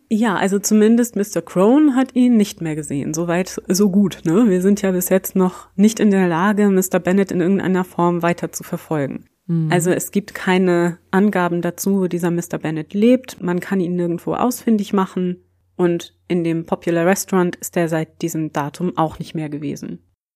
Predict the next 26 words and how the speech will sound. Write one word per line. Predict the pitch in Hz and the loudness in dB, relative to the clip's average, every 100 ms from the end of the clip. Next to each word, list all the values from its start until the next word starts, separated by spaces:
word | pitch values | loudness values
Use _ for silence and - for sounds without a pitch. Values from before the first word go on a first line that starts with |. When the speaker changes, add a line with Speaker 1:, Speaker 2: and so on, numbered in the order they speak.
| - | -10
Speaker 2:
Ja | 175 | -4
gut, | 185 | -4
man | 160 | -6
kann | 160 170 | -6 -4
nur | 175 | -4
hoffen, | 165 175 | -6 -6
dass | 175 180 | -6 -4
er | |
noch | 170 - | -6 -6
mal | 165 | -6
ein | 160 | -6
Steak | - - 160 - | -8 -8 -8 -10
essen | 151 147 | -12 -12
kommt. | - 156 165 | -12 -14 -12
Speaker 1:
Genau, | - 208 156 143 151 170 170 | 0 2 2 0 -4 -8 -2
<laughs> | 190 185 180 | -2 -2 -4
das | - 170 | -2 2
wäre | 185 175 175 | 2 2 0
im | 180 | 0
Speaker 2:
Ja. | 170 | 2
Speaker 1:
Idealfall | 170 160 180 185 190 | 2 2 2 2 2
so. | 208 277 _ 175 | 0 -2 _ -6
Speaker 2:
Ja. | 170 185 _ _ _ | -6 -8 _ _ _
Speaker 1:
Aber | 196 180 | 2 2
bis | 190 | 2
jetzt | 196 254 - - - | 2 0 -6 -14 -18